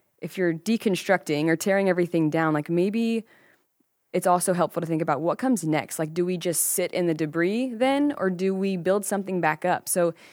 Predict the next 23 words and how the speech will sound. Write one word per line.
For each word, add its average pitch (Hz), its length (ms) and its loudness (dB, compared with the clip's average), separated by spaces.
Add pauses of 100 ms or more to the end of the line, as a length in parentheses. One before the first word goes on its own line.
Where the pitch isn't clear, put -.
(240)
if - 220 -6
you're 190 240 2
trying 214 260 0
to 226 80 0
figure 175 300 -2
out 170 200 4
if 160 200 -8
what 175 160 0
you're 175 140 0
believing 175 480 0
is 156 220 0
something 170 440 0
that's 147 180 -4
biblical 220 380 0
or 190 180 4
something 160 320 -4
that 151 120 -4
was 147 120 -10
passed 147 280 -6
down 196 240 0
to 214 100 -10
you, 208 260 -2
or 151 240 -2